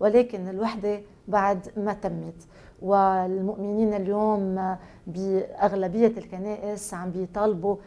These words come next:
على الأقل بتوحيد الأعياد، ولكن بعدنا حتى عن هيدي النقطة والمطلب البسيط كتير،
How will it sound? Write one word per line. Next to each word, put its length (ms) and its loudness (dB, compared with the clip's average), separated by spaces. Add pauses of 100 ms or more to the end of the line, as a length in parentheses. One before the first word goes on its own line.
(200)
على 300 6
الأقل 760 2 (300)
بتوحيد 720 4
الأعياد، 720 -4 (340)
ولكن 720 2
بعدنا 440 2
حتى 360 -6
عن 240 0
هيدي 240 -2
النقطة 420 -4
والمطلب 500 -4
البسيط 540 -2
كتير، 400 0